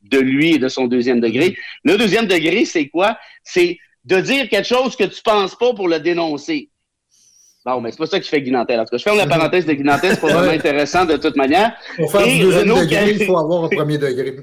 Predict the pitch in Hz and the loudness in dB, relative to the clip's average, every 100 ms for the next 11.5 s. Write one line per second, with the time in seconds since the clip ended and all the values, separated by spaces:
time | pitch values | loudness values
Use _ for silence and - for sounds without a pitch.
0 | - - - 127 175 180 143 147 143 139 | -20 -20 -12 0 2 4 2 0 -2 -2
1 | 139 127 - 143 202 220 196 196 202 165 | -2 -2 -2 -4 -2 0 0 0 0 -2
2 | 147 220 240 156 143 196 170 147 147 139 | 0 -2 -2 -4 -6 -6 -4 -2 -2 -2
3 | 135 135 123 139 127 127 123 180 165 143 | -2 -4 -4 -2 -2 -2 0 2 2 0
4 | 143 135 151 143 123 127 127 190 247 - | 0 2 2 2 0 0 2 2 0 -8
5 | - _ 170 175 - 160 147 220 214 151 | -20 _ -2 -2 0 -2 0 -2 0 0
6 | 135 120 165 147 - 131 123 127 - 196 | 0 2 0 0 -2 -2 -2 -4 -2 -2
7 | - 240 269 262 - _ _ 120 135 139 | -2 2 2 2 -6 _ _ -6 -2 0
8 | 127 135 143 165 170 139 185 175 151 147 | 2 2 4 4 4 0 0 2 2 0
9 | 202 180 156 156 165 147 131 147 160 160 | -2 -2 -2 0 0 0 -2 -2 -2 -4
10 | 131 160 143 135 127 123 180 220 - 131 | -4 -4 -2 0 0 0 0 0 -2 -4
11 | 131 127 147 214 202 | -2 0 4 4 2